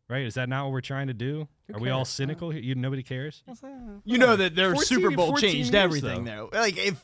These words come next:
Speaker 3: if the Eagles don't win the Super Bowl two years ago, I,
Speaker 1: No,
Speaker 3: I don't
Speaker 1: then
Speaker 3: think
Speaker 1: people
Speaker 3: I
Speaker 1: are
Speaker 3: would,
Speaker 1: probably sitting here saying, "Well, I don't want him to
Speaker 3: I don't
Speaker 1: win,
Speaker 3: know
Speaker 1: win
Speaker 3: that
Speaker 1: one
Speaker 3: I would,
Speaker 1: before we
Speaker 3: yeah,
Speaker 1: do."
Speaker 3: I don't
Speaker 1: Yeah.
Speaker 3: know that I f-, would feel the way that I do about
Speaker 1: Yeah.
Speaker 3: it, you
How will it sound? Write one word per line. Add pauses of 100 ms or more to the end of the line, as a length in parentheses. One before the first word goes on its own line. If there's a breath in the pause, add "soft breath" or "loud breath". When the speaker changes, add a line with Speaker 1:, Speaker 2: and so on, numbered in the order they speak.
Speaker 3:
if
the
Eagles
don't
win
the
Super
Bowl
two
years
ago,
I,
Speaker 1:
No,
Speaker 3:
I
don't
Speaker 1:
then
Speaker 3:
think
Speaker 1:
people
Speaker 3:
I
Speaker 1:
are
Speaker 3:
would,
Speaker 1:
probably
sitting
here
saying,
"Well,
I
don't
want
him
to
Speaker 3:
I
don't
Speaker 1:
win,
Speaker 3:
know
Speaker 1:
win
Speaker 3:
that
Speaker 1:
one
Speaker 3:
I
would,
Speaker 1:
before
we
Speaker 3:
yeah,
Speaker 1:
do."
Speaker 3:
I
don't
Speaker 1:
Yeah.
Speaker 3:
know
that
I
f-,
would
feel
the
way
that
I
do
about
Speaker 1:
Yeah.
Speaker 3:
it,
you